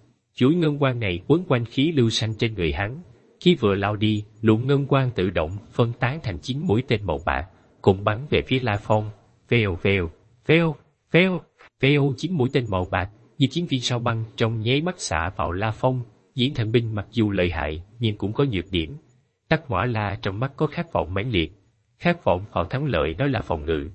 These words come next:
có là phòng ngự, phòng ngự là nhược điểm của nó. Thực lực bình thường, còn dám chỉ làm chính công kích à, La Phong hừ lạnh. Nghĩ rằng, thật sự ta không có thủ đoạn phòng ngự sao? La Phong động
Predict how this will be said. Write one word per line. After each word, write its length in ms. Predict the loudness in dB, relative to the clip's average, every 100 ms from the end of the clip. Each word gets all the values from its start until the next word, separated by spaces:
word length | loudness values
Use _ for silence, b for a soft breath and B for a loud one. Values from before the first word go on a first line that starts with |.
| _ -2
có 140 | 0
là 120 | 0 -4
phòng 240 | -4 -4
ngự, 200 | -6 -6 -10 _ _ -2
phòng 260 | -2 0
ngự 140 | 0 0
là 240 | 0 -2
nhược 260 | -2 -2 0
điểm 220 | -2 -2
của 120 | -4
nó. 340 | -2 -4 -4 -10 b b b 0
Thực 220 | 0 2
lực 120 | 0 2
bình 160 | -2 0
thường, 320 | 0 0 0 -6 _
còn 180 | -4 -2 0
dám 140 | -2 0
chỉ 180 | -2 0
làm 200 | -2 -4
chính 220 | -8 -2
công 220 | -2 0
kích 140 | -2 -4 -6
à, 340 | -4 -4 -8 -16 -6
La 120 | -6
Phong 240 | -2 -6 -4
hừ 140 | -4 -2
lạnh. 220 | -4 -6 -14 _ _ _ _
Nghĩ 160 | -2 -2
rằng, 240 | 0 -2 -2 -12 _ _ _
thật 100 | -2 0
sự 220 | 0 0
ta 320 | 2 0 -2
không 160 | -2 -2
có 120 | -2 0
thủ 180 | -2 0
đoạn 180 | -2 -2
phòng 300 | -2 -4 -6 -6
ngự 160 | -4 -2
sao? 420 | -2 -2 -2 -4 _ _ _ -6
La 140 | -2
Phong 240 | 0 -2 -2
động 240 | -2 -4